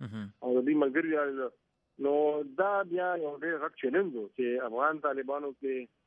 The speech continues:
Speaker 2: آه، دومره خلک مخې ته راځي او هغوی دا وایي چې دا زموږ امیر نه دی او دې موږ نه منو او دا چې کوم، په کومه توګه باندې د، دا انتخاب شوی دی، دا ښه طریقه نه وه. خلک یې
Speaker 1: مهم.
Speaker 2: پیسو اخیستی دي. نو دا یو ډېر غټ شاک و دوی د مشرانو لپاره،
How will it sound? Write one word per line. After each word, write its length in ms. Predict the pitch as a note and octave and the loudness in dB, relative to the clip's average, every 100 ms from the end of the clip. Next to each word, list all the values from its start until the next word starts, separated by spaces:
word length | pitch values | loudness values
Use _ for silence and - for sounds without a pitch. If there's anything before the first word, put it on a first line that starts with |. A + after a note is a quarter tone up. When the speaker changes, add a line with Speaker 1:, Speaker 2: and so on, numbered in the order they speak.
| _ _ - | _ _ -4
Speaker 2:
آه، 400 | A#2+ A2+ A2 A2 | 0 2 0 0
دومره 260 | A#2+ D3 | 2 2
خلک 220 | C#3 D3+ C#3 | 0 0 0
مخې 180 | D3 C#3+ | -2 -2
ته 100 | C#3 | -2
راځي 320 | C3+ A#2+ C3 - - - - - | -2 -4 -6 -8 -18 -20 -20 -6
او 140 | B2 B2 | 4 6
هغوی 160 | C#3 | 8
دا 140 | D3 C#3+ | 8 6
وایي 240 | C#3+ D3 | 4 -2
چې 100 | C3 | -4
دا 140 | B2+ C3 | -2 0
زموږ 260 | C3 C#3 | 0 -4
امیر 200 | B2 C#3+ | -2 -2
نه 140 | D3+ C#3+ | -2 -2
دی 240 | C3+ C3 | -2 -2
او 100 | A#2 | -4
دې 140 | A2+ C3 | -8 -8
موږ 100 | B2+ | -6
نه 60 | D3 | -6
منو 260 | D3+ D3 C3+ - _ _ _ | -4 -4 -6 -10 _ _ _
او 100 | B2+ | -8
دا 160 | A#2 C3 | -4 -4
چې 120 | - - | -4 -4
کوم، 260 | C3 C3 B2 _ | 0 0 -2 _
په 60 | C3 | -12
کومه 240 | - C#3+ | -4 -4
توګه 240 | C#3 D3+ C#3+ | 0 0 0
باندې 180 | C#3 C3 B2 | -2 -6 -8
د، 100 | C#3 | -6
دا 120 | C#3 | -6
انتخاب 580 | C3 A#2 B2 A#2+ C#3+ C3 | -6 -10 -10 0 2 2
شوی 220 | - D#3 C#3 | -2 -2 0
دی، 220 | C3+ B2+ | 0 0
دا 200 | A#2+ C3+ C3 | -4 -4 -4
ښه 160 | - - | -6 -2
طریقه 220 | C3+ - | -2 2
نه 100 | D#3+ | 0
وه. 280 | D#3 C#3+ B2 - | 2 -2 -4 -6
خلک 100 | C#3 | -4
یې 120 | B2+ | -4
Speaker 1:
مهم. 120 | B2+ | -4
Speaker 2:
پیسو 160 | A2+ E3+ | -2 0
اخیستی 300 | D#3+ C#3+ C#3 | 0 0 -2
دي. 80 | C3 | -2
نو 120 | C3 D3+ | -2 -2
دا 60 | |
یو 160 | F3+ E3+ | -2 -4
ډېر 160 | F#3 F3 | -4 -6
غټ 100 | E3+ - - | -8 -4 0
شاک 240 | D#3 - | 2 0
و 100 | A2+ | -4
دوی 140 | A2 | -2
د 120 | B2 A#2 | -4 -4
مشرانو 380 | - B2 A#2+ A2 | -4 -4 -4 -4
لپاره، 260 | G#2+ G#2+ | -4 -4